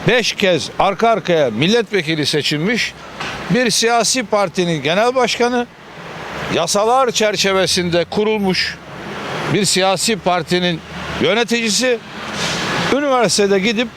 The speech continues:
gençlerle buluşamıyor, konuşamıyor. Bu ülkede demokrasi olur mu? Bu ülkede hukuk olur mu?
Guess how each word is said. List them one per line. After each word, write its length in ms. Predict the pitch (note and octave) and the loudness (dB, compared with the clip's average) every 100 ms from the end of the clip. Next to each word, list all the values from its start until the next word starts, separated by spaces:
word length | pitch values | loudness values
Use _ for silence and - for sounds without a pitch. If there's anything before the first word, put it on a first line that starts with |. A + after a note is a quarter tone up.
| - | 0
gençlerle 640 | A3+ G#3+ - G#3 F#3 E3+ | 2 2 2 2 2 2
buluşamıyor, 600 | D3+ F3+ - C4 B3+ B3 A#3 - - - - | 2 2 2 2 2 0 -2 -10 -18 -14 -4
konuşamıyor. 640 | - G#3 A3 B3 A3+ C3+ E2 - - - - - - - - - - - - - | 0 0 2 0 0 0 -2 -10 -16 -14 -12 -12 -8 -8 -6 -6 -6 -6 -4 0
Bu 160 | G#3+ | 0
ülkede 360 | A#3+ A3+ A#3+ A#3+ | 0 0 0 2
demokrasi 560 | A#3 A#3+ G#3+ A#3 F#3 A3+ | 2 0 2 0 2 2
olur 200 | C4 D#4 | 2 2
mu? 180 | F3 D3 | 2 2
Bu 180 | F#3+ G3+ | 2 2
ülkede 260 | G3+ G3+ | 0 2
hukuk 400 | G3 F3 A3+ G#3+ | 2 2 2 0
olur 220 | F#3+ A3+ | 2 0
mu? 140 | D4 | -2